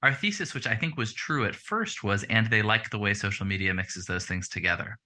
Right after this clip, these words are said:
I think, and this is really a lot of what I write about in this book, Traffic, um, which I'm just gonna plug here. It's out,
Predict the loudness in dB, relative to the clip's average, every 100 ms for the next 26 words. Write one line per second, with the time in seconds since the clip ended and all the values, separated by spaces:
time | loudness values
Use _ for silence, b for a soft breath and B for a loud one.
0 | B B B B 2 6 6 6 2 0
1 | 2 4 4 4 2 2 0 2 2 0
2 | -2 -4 -4 -6 -6 -6 -6 -2 2 2
3 | 2 -6 -8 -16 -4 0 0 0 -4 -4
4 | -6 -6 -6 -4 0 0 0 0 0 0
5 | -2